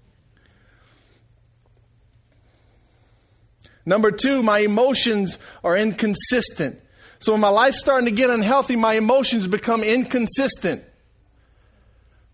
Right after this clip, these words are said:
You know, there's doctors prescribing medication for people, and they're calling it bipolar and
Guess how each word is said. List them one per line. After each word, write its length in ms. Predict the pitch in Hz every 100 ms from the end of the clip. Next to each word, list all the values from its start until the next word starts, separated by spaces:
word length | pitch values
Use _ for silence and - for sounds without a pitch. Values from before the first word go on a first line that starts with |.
| _ _ 165
You 80 |
know, 80 | 202
there's 160 | 226 175
doctors 460 | 214 262 220 254
prescribing 540 | - 226 - 240 226 226
medication 600 | 240 233 247 262 226 233
for 160 | 226
people, 320 | 220 269 247 226
and 80 |
they're 60 | 202
calling 320 | 208 240 233
it 140 | 208 143
bipolar 800 | 220 240 240 - 247 247 240
and 180 | 202 147